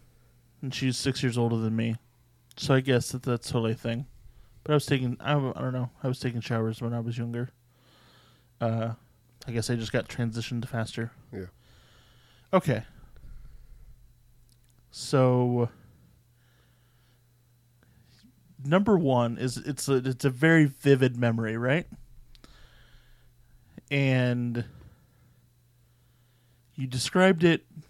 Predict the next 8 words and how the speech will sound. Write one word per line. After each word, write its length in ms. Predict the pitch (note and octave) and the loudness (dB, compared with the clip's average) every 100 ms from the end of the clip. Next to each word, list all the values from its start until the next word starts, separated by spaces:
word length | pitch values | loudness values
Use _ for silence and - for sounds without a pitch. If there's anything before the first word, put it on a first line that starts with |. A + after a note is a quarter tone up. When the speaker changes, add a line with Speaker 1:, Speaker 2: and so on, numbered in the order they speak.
| _ _ - | _ _ -14
Speaker 1:
in 220 | - C3+ A#2+ - | -8 -8 -8 0
great 280 | D3+ C#3+ | 2 2
detail. 480 | B2+ A#2 - A2 - _ _ _ _ _ _ _ - | 2 -4 -4 -6 -6 _ _ _ _ _ _ _ -2
But 100 | F#3 | 2
here's 200 | A3 D#3+ | 4 2
the 80 | |
thing. 360 | - B2+ A#2 A#2+ - - - - - - _ _ | 0 -2 -2 -8 -18 -20 -20 -20 -20 -20 _ _
You, 140 | D#3+ | -2